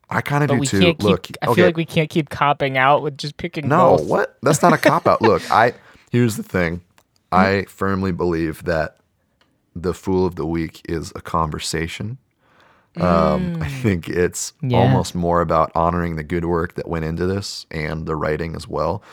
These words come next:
Speaker 1: which in this
Speaker 2: Wow.
Speaker 1: week's case is a
Speaker 2: It was
Speaker 1: marriage
Speaker 2: the
Speaker 1: of the two.
Speaker 2: writers.
Speaker 1: Because the two main actors are the writers, and that's so
Speaker 2: Yeah.
Speaker 1: cool. They're childhood friends. They spent nine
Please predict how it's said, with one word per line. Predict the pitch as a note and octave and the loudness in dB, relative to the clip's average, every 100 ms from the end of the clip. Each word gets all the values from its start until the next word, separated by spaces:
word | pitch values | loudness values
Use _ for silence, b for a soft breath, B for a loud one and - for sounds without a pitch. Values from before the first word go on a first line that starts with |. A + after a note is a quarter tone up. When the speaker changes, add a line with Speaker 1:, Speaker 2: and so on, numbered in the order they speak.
| B | B
Speaker 1:
which | - A2+ A#2+ | -4 -4 -2
in | G#2+ | -4
this | A2+ B2+ | -2 -2
Speaker 2:
Wow. | B2 G2+ - - | -6 -10 -16 -12
Speaker 1:
week's | F2+ F2 E2+ - | -6 -6 -6 -10
case | - D2+ E2 - - b b b b b b _ _ _ | -4 -2 -2 -6 -12 b b b b b b _ _ _
is | G2 F#2+ | -6 -4
a | |
Speaker 2:
It | |
was | F#2 | -2
Speaker 1:
marriage | F#2 | 0
Speaker 2:
the | F#2 | 0
Speaker 1:
of | - | 0
the | |
two. | F3 | 4
Speaker 2:
writers. | F3+ G3 D4 F#3+ D#2+ - - b b b b _ G2+ | 4 4 2 0 -4 -10 -18 b b b b _ -4
Speaker 1:
Because | G#2 A2 G2+ F#2+ - | 0 4 4 4 -2
the | F#2+ F#2+ | -4 -4
two | - B2+ C3+ C3+ | -2 0 0 2
main | A2 A2+ A#2 - | 2 2 0 2
actors | G#2 G#2 G#2 F#2+ - | 0 0 -2 -2 0
are | F2+ F#2+ F#2 | 4 4 4
the | F#2+ | 2
writers, | F#2 F#2+ G2 E2+ - - | 2 2 2 0 -2 -6
and | F#2+ F#2 | -4 -2
that's | F#2+ | -2
so | - G#2+ A#2+ | 0 0 0
Speaker 2:
Yeah. | C#3+ | 0
Speaker 1:
cool. | A#2+ A2+ F#2 | 2 4 2
They're | - | -4
childhood | - E2+ F2 F2 | -2 2 2 0
friends. | - G2 G2 G2 | -2 -2 0 -2
They | F#2 | -6
spent | - E2+ - | -6 -8 -6
nine | F2+ F#2+ G#2 A2+ A2+ | -4 -2 0 -2 -4